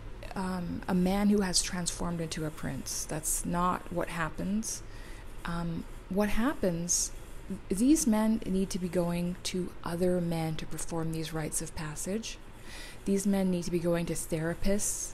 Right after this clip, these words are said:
to get, um, unconditional positive regard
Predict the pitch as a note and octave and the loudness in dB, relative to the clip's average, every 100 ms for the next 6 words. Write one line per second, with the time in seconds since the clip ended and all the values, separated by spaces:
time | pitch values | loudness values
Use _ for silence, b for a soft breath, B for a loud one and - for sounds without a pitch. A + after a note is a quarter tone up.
0 | - - E3+ E3 D#3+ - - - - - | -6 -6 -2 -2 -2 -6 -10 -10 -12 -10
1 | D#3+ D#3+ D#3 D#3 - - F#3 F#3 F#3 E3 | -8 -6 -8 -8 -10 -4 -2 0 0 -2
2 | E3 - F3+ F3 - E3+ E3 E3+ E3 D#3+ | 0 -2 0 -2 -2 -2 0 0 -2 -2
3 | D#3+ E3+ D#3 D#3 F#3 G#3 | -4 -2 -2 -2 -2 -4